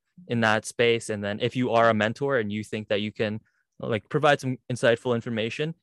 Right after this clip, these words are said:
and you wanna be on the show, please let me know as well. Um, I'm super open to that. And yeah,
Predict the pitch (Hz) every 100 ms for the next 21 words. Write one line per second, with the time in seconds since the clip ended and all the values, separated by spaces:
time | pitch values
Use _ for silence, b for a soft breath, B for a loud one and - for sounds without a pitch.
0 | - 117 120 117 127 123 123 147 135 -
1 | 135 113 113 110 110 104 101 110 113 104
2 | b b - 107 104 104 - _ _ 110
3 | 110 104 - - 120 110 107 117 104 107
4 | 110 110 - b b _ 107 107 107 107
5 | 170 151